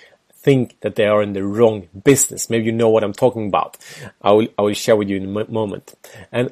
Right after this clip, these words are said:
how this framework works with all businesses. It works from business to consumer. It works with business to business. It does not matter if you're working online or offline, if you're service-based, if you're product-based. It works for everyone. The solution is the same.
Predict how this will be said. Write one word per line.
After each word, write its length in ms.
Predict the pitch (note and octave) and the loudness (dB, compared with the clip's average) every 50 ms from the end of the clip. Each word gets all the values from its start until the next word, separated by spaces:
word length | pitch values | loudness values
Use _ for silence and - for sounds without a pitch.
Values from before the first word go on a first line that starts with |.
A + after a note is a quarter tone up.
| _ - | _ -6
how 160 | - - A#2+ | -2 -2 -2
this 280 | A#2 A2 D3 D3 C#3+ - | 0 2 0 0 0 -2
framework 600 | - - - A#2 A2 A#2+ B2+ C#3 D#3+ E3 D#3+ - - _ _ _ _ - A#2 G#2 G2+ G2 - - _ _ | -4 -2 -2 0 0 2 4 6 6 4 4 -2 -14 _ _ _ _ -18 -18 -18 -18 -20 -20 -20 _ _
works 280 | - A#2+ A#2 A2+ - - | 6 6 6 6 4 -2
with 100 | G#2 - - _ | -10 -10 -4 _
all 240 | - B2 B2 C3 B2 | 2 4 4 4 2
businesses. 760 | A2 G#2 A#2+ A#2 - - C#3 A#2 - - - - - - - _ _ _ _ - | 0 -2 -4 -4 -4 -6 -8 -8 -8 -8 -12 -12 -14 -14 -16 _ _ _ _ -6
It 60 | A#2 | 0
works 240 | A2+ A#2 A#2+ A2 - | 2 2 2 2 0
from 140 | - G#2+ G2+ | -4 -6 -2
business 320 | A2+ C3 - - C#3 - | -2 -2 -2 -4 -6 -8
to 100 | - C#3+ | -8 -6
consumer. 520 | - C3 A#2+ G#2+ - - C3+ C3+ C3 B2+ | -4 -4 -4 -4 -2 0 0 2 2 2
It 80 | A2+ G#2 | 2 2
works 220 | G#2 A2 G#2+ - | 2 2 0 -2
with 220 | - G#2 G#2 G#2 G2 | -6 -10 -10 -4 -2
business 320 | - B2 - - B2 G#2+ - | -2 -2 0 -4 -8 -10 -10
to 100 | - G#2 | -10 -4
business. 380 | G2+ C3 C3 - - B2+ A2+ - - - _ _ - | 0 0 0 0 -2 -6 -6 -8 -12 -20 _ _ -8
It 160 | G#2+ A2 G#2 | -6 -4 0
does 260 | - A#2 A#2+ - - | 2 2 2 0 -2
not 120 | - A#2 G#2+ | -4 -4 -2
matter 280 | A2 A2 A2+ A2+ A2 | -2 -2 -2 0 -2
if 160 | A2 G#2 - | -2 -4 -6
you're 80 | G2+ G2 | -4 0
working 260 | G#2+ A2 G#2+ G#2+ A2+ | 0 0 0 0 -4
online 440 | - - B2 B2+ B2 A#2+ A#2 A2 G#2 | -6 -4 -2 -2 -2 -2 -2 -2 -2
or 120 | G2+ - - | -4 -2 0
offline, 500 | C3 C3+ C3 - - C3 B2 B2+ B2 A2+ - - - - - | 2 2 2 0 0 0 0 0 -2 -4 -10 -16 -20 -20 -18
if 120 | - - | -6 -2
you're 140 | G#2 G#2 F#2+ | 0 0 0
service-based, 720 | - - - C#3 B2 B2+ A#2+ - - - B2 B2 A#2+ - | 0 4 6 6 6 6 4 0 0 0 0 0 0 -2
if 80 | G#2 - | -6 -8
you're 100 | A2 G#2 | -8 -8
product-based. 640 | - - D3+ C3+ B2+ A2 A2 A2+ A2+ A2+ A2+ - - _ _ _ _ _ | -4 -2 0 0 0 0 0 0 0 0 -2 -6 -10 _ _ _ _ _
It 80 | - A2 | -8 0
works 340 | G#2+ A#2 A#2 A2 G#2+ - - _ _ | 4 6 6 6 4 0 -8 _ _
for 180 | - - - - _ - | -4 -4 -4 -2 _ 4
everyone. 540 | C3+ B2+ A2 A2 G2 F#2+ F#2 - - - - _ - - - - _ | 4 4 4 2 -4 -4 -6 -8 -10 -14 -20 _ -20 -20 -20 -20 _
The 60 | - | -12
solution 520 | G2+ - - B2 A#2+ C3+ D3 C3+ - - G2+ | -10 -6 -2 2 4 4 4 4 2 -2 -8
is 100 | F#2+ - | -10 -10
the 100 | - - | -10 -8
same. 360 | - - - G2+ F#2 F#2 F2 | -6 -4 -4 -4 -4 -6 -8